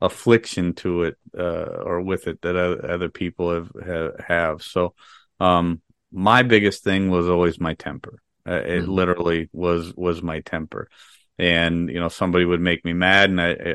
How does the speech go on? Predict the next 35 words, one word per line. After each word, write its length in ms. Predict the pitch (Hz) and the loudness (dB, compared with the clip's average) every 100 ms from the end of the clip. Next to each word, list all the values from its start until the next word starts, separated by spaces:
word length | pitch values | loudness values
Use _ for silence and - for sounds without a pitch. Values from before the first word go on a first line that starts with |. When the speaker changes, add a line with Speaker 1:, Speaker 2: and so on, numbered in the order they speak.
| - | -4
Speaker 1:
I 40 | |
wouldn't, 340 | 87 90 87 - - _ _ 92 | -2 0 -2 -8 -20 _ _ -2
you 80 | |
know, 260 | 85 87 85 - | 0 0 -4 -6
I'd 180 | 82 | -2
either 240 | 92 87 82 | 0 2 2
hit 240 | 104 95 | 2 2
them 240 | 98 101 98 | 2 4 4
or 80 | 85 | 2
I'd 140 | 80 | 0
hit 180 | 92 87 | -2 -4
something 380 | 92 85 87 95 | -4 -4 -2 0
else. 380 | 92 82 - | 0 0 -6
And, 100 | 80 - _ - - | -14 -14 _ -20 -4
and 280 | 85 85 85 | 0 0 2
it 80 | |
led 200 | 92 92 | 4 4
to 100 | 92 | 4
a 20 | 87 | 6
lot 200 | 90 92 | 6 6
of 100 | 85 | 4
broken 400 | 92 90 87 82 | 2 2 -4 0
bones, 440 | 90 90 87 85 | 2 2 -2 -4
a 60 | 87 | -2
lot 160 | 85 | -2
of 80 | 82 | -2
stitches, 560 | - 92 87 - 87 85 | 0 0 0 -2 -2 -2
a 60 | |
lot 280 | 82 85 85 | 0 2 2
of, 400 | 85 82 80 - | 2 0 -2 -4
a 100 | 82 | -4
lot 300 | 80 85 85 | -2 -2 0
of 260 | 82 80 80 - _ _ _ _ - | -2 -4 -10 -20 _ _ _ _ -10
buying 420 | 95 98 95 95 90 | 4 6 8 6 2
stuff 400 | - 92 90 | 2 2 2